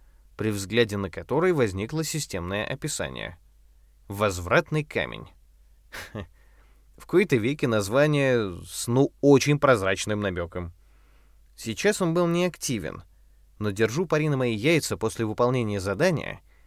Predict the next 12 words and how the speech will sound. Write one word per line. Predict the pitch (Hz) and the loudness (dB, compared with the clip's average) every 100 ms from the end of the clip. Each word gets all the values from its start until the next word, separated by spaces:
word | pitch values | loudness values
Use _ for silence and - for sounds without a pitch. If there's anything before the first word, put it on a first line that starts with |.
| _ | _
с | - | -2
помощью | - 233 196 190 | 2 4 2 2
этой | 170 120 | 2 2
штуки | - 208 - | -2 -6 -2
можно | 135 143 135 | 2 4 2
будет | 123 127 117 | 2 0 -2
свалить | - 113 131 98 | 0 0 0 -6
в | |
дыру | 90 104 151 | -6 0 2
в | 139 | 2
мгновение | 95 98 110 113 110 | 0 -2 0 0 0
ока. | - - - - | -2 -8 -10 -18